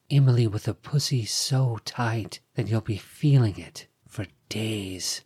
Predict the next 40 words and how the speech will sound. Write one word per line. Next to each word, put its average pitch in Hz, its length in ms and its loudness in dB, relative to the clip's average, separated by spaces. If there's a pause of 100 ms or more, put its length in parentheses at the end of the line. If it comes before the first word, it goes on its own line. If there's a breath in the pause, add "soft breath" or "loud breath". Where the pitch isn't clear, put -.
(180)
Or 131 140 6
I 123 60 8
can 113 200 0
be 120 180 4
my 107 220 0
mom, 101 680 2 (200)
but 131 100 4
a 123 60 2
younger 117 560 4
and 98 200 -4
sexier 110 720 -2
version, 101 560 -4 (260)
and 139 80 2
you 135 120 6
can 117 180 2
drink 127 400 4
your 117 180 0
fill 117 720 0 (160)
of 123 140 -2
her 110 160 -4 (180)
big 117 480 -2
breasts." - 840 -6 (180)
She - 200 -2
squeezed 135 640 2
his 101 160 -6
hand. 107 580 -4 (580)
"Or 127 100 6
even 113 300 4
your 127 300 8
mom, 101 500 0 (220)
and 131 120 6
you 135 120 6
can 127 160 2
pay 143 160 6
her 127 180 2
back 127 480 0 (140)
for - 260 -8
every 135 320 4
perverted 117 560 4
thing 113 520 4